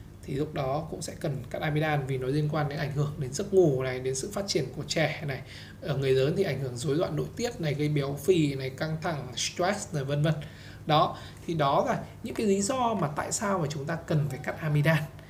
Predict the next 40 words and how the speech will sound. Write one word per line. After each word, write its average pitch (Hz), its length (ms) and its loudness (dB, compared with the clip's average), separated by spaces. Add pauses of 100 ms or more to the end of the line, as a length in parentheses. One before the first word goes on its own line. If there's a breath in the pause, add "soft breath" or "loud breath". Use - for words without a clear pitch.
(360 loud breath)
Vậy - 200 4
thì 185 180 4 (360 loud breath)
chỉ 175 340 4
định 196 300 6 (160)
cắt - 180 -2
amidan 180 480 -2
sẽ 202 120 -4
được 196 200 0 (260)
áp 214 200 -2
dụng 196 160 -2
trong 185 140 -4
những 190 240 -8 (320)
trường 165 180 4
hợp 151 220 6
như 180 80 4
thế 170 120 0
nào? 175 320 2 (260 loud breath)
Thì 165 120 0
trường 156 160 4
hợp 156 120 6
số - 180 0
một 190 220 6 (420 loud breath)
đó 170 100 -2
là 170 80 0
cắt 196 220 -2
amidan 165 500 0
do 151 240 0
viêm 151 220 2
nhiễm. 190 180 2 (540 loud breath)
Thì 196 100 -6
cắt 226 60 0
amidan 196 920 2
do 180 180 0
viêm 180 200 2
nhiễm 196 220 -2
thì 196 100 -2
có 143 140 0
rất 226 400 0
là 139 180 2
nhiều 135 420 0